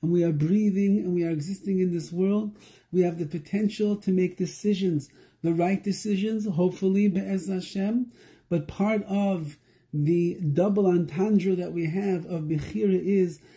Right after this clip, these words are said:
that we are also empowered to make the wrong decisions if we so choose.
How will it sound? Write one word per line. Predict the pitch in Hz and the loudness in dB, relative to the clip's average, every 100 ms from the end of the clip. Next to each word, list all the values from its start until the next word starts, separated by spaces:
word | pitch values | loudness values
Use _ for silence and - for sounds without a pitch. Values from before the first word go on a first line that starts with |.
| - - | -20 -4
that | 185 | 0
we | 196 190 | 2 2
are | 190 | 0
also | 196 220 247 - 208 196 190 190 - _ _ | -2 0 0 0 2 2 2 -2 -10 _ _
empowered | 180 170 147 185 196 214 196 190 | 0 0 0 -4 -2 2 2 0
to | 185 | -2
make | 185 180 156 | 0 -2 -2
the | 175 | 0
wrong | 170 180 214 226 | 2 4 6 4
decisions | 202 202 - 214 170 165 160 - - - _ | 4 0 -2 -4 -2 -2 -2 -8 -20 -20 _
if | 208 208 | -4 -2
we | 208 | -4
so | 180 190 160 | -2 -4 -4
choose. | - 175 147 120 - | -6 -2 -2 -4 -12